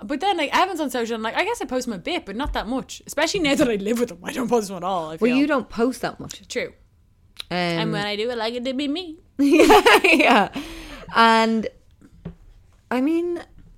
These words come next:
Speaker 2: I think it definitely is more natural for people to just use social media. Like, you and I would differ in that sense of, like, and I don't know a lot of people, like, even my sisters and my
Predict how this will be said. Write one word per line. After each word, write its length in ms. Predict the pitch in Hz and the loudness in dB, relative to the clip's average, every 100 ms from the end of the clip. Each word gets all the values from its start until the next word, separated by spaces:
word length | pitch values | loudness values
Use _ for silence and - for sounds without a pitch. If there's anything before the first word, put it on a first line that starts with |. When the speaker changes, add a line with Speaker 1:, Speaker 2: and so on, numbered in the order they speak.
| - - | -20 0
Speaker 2:
I 120 | 226 | 2
think 320 | 247 294 311 330 | 4 2 0 -2
it 260 | 226 - | -2 0
definitely 400 | 220 208 196 196 | 2 2 0 -2
is 120 | 175 180 | -2 -2
more 140 | 170 | -4
natural 360 | 160 160 170 151 | -6 -6 -6 -6
for 140 | 165 | -8
people 280 | 160 151 160 | -8 -6 -6
to 100 | 165 | -8
just 180 | 160 147 | -10 -10
use 220 | 151 151 | -10 -8
social 260 | 156 147 151 | -10 -10 -10
media. 420 | 151 151 147 147 | -8 -8 -8 -8
Like, 200 | 151 147 - - | -10 -10 -12 -12
you 140 | 160 | -10
and 80 | 156 | -8
I 80 | 151 | -8
would 80 | 151 | -8
differ 200 | 147 156 | -8 -10
in 60 | |
that 140 | 151 156 | -12 -12
sense 220 | 151 147 | -12 -12
of, 100 | 151 | -12
like, 380 | 156 165 - - _ _ _ _ _ _ _ _ _ _ _ _ _ _ _ _ - | -12 -14 -18 -20 _ _ _ _ _ _ _ _ _ _ _ _ _ _ _ _ -8
and 140 | 170 | -6
I 80 | 165 | -4
don't 160 | 156 160 | -4 -4
know 140 | 156 | -6
a 20 | |
lot 160 | 151 151 | -6 -6
of 60 | - | -8
people, 240 | 147 156 | -10 -8
like, 160 | 160 151 | -10 -8
even 260 | 151 147 | -10 -10
my 140 | 151 147 | -10 -12
sisters 460 | - 170 160 156 | -8 -8 -8 -12
and 100 | 151 | -14
my 240 | 151 151 | -12 -12